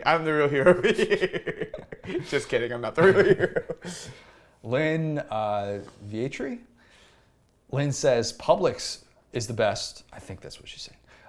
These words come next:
Speaker 2: Um, "for a variety of reasons, starting with the subs and fried chicken. My husband and I both retired from Publix and have many stories.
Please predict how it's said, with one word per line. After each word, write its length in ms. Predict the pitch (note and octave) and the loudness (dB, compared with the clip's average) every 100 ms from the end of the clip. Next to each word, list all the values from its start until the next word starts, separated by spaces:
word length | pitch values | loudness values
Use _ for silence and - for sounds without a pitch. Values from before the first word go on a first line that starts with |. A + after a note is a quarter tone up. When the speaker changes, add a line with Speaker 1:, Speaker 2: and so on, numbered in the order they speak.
| - | -4
Speaker 2:
Um, 260 | A2 G2+ F#2+ | -2 0 0
"for 160 | C3 | 2
a 60 | A#2+ | 4
variety 380 | A#2 B2 B2 A#2 | 4 4 4 2
of 100 | G#2 | -2
reasons, 540 | A2 G#2 G2+ F#2 - | -4 -4 -6 -8 -10
starting 480 | - - B2 B2+ A#2+ | -10 -2 0 2 0
with 160 | A#2 G#2 | -4 -8
the 60 | |
subs 580 | - - B2 A#2 A2+ G#2 | -8 -2 2 4 2 0
and 200 | - F#2+ | -8 -14
fried 340 | - G#2+ G2+ F#2+ | -6 0 0 -2
chicken. 540 | - G#2+ A2 G2+ G2+ - - | -6 -6 -6 -8 -8 -12 -14
My 100 | - | -12
husband 500 | - C#3 A#2+ C3 A#2 | 0 0 0 -2 -4
and 100 | A2 | -2
I 180 | G#2 G2+ | -2 -4
both 400 | F#2+ G#2+ A#2+ B2+ | -4 -6 -6 -10
retired 440 | - - G#2+ G#2+ | -8 -4 -2 -4
from 200 | - G2+ | -8 -10
Publix 480 | - G#2+ A2+ G#2 - | -8 -6 -6 -8 -10
and 100 | G2+ | -10
have 320 | A2 G#2 G2 | -4 -2 -2
many 560 | G2+ A2+ C#3 E3 F#3 C#3 | -6 -4 0 0 0 -2
stories. 640 | - A2+ F2+ D#2+ C#2+ - | -4 -6 -6 -6 -10 -14